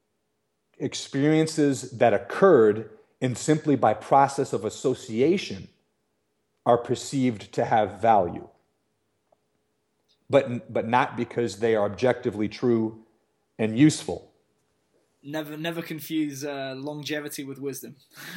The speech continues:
Speaker 2: <laughs>
Speaker 1: That, absolutely,
Speaker 2: <laughs> Yeah.
Speaker 1: absolutely.
Speaker 2: So describe to me the process that you're undertaking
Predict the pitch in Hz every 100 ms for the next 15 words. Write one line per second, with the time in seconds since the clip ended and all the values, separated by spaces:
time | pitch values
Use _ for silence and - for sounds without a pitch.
0 | - 175 139 _ _ _ _ _ _ -
1 | - 101 117 113 110 117 110 123 117 120
2 | 87 - - 135 101 - 104 107 95 -
3 | _ - 160 160 156 - 185 190 180 180
4 | 170 170 147 - 165 165 143 135 - 123
5 | 135 143 143 143 135 - - 156 151 123